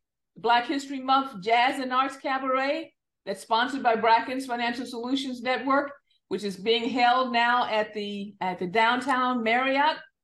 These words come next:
on February twenty-sixth. You better get your tickets. Tickets have been on sale now for a couple of weeks, and the, and the, I get a, a count every week, and the, the amount of tickets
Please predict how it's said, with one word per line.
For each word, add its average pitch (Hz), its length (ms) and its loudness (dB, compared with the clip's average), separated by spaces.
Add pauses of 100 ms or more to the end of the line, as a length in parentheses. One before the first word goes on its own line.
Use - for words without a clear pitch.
on 196 200 -2
February 254 640 0
twenty-sixth. 285 840 -4 (220)
You 165 120 -12
better 208 180 2
get 254 240 0
your 294 100 -4
tickets. 302 520 -4 (400)
Tickets 262 360 -6
have 233 160 -2
been 226 120 -2
on 226 160 0
sale 247 300 0
now 262 240 0
for 262 160 -6
a 233 60 -8
couple 254 260 -2
of 254 80 -6
weeks, 294 280 -4
and 202 120 -4
the, 185 220 -6
and 196 160 -2
the, 196 300 -4 (340)
I 185 80 -2
get 220 420 0
a, 190 60 2
a - 20 -4
count 262 460 -2
every 254 280 2
week, 302 460 2
and 190 160 -6
the, 185 160 -6 (140)
the 190 180 -6
amount 214 380 0
of 240 80 -8
tickets 285 360 -6